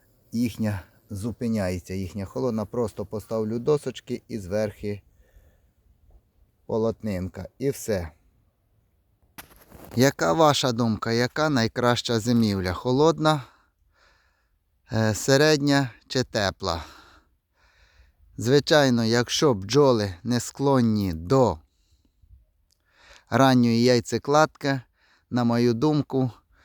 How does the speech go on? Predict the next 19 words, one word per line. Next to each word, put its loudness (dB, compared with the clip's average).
е, -2
найкраща 2
це -4
се-, 0
це 0
сере-, 2
це -2
середня. 0
Умірене 2
утеплення, 0
щоб -4
бджо-, 4
бджілкам 0
легше 2
було 0
підтримувати 0
тепло 0
в -6
клубі. 0